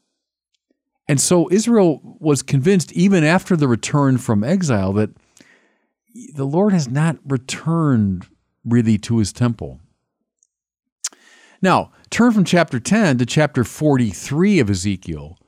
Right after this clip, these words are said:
and you'll find this wonderful prophecy. It's beautiful, uh, literature, too, by the way. The master lays out in this finely poetic language what it will be like when the Lord one day does come back to his temple.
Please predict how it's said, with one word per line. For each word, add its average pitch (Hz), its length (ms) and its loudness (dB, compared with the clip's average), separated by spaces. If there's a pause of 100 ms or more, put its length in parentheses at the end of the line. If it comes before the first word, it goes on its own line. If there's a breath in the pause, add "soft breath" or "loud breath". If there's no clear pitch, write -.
(600)
and 151 140 2
you'll 170 120 4
find 220 640 0
this 135 240 -2
wonderful 131 720 0
prophecy. - 880 -12 (200)
It's - 100 -20
beautiful, 147 600 0 (160)
uh, 87 260 -10
literature, 104 480 0
too, 104 180 -4
by 87 140 -6
the 76 100 -12
way. 71 180 -18 (1000)
The 135 80 0
master 160 460 2
lays 123 280 2
out 110 220 2
in 101 80 0
this 90 180 -2
finely 127 460 -2
poetic 104 500 -4
language 92 560 -6 (640)
what 180 300 -2 (100)
it 160 180 -4
will 151 120 2
be 120 140 0
like 110 440 0
when 110 180 0
the 110 80 0
Lord 123 580 2 (120)
one 147 400 0
day 95 480 0 (300)
does 123 480 0
come 95 300 -2
back 87 300 -4
to 90 160 -10
his 85 120 -10
temple. 87 500 -10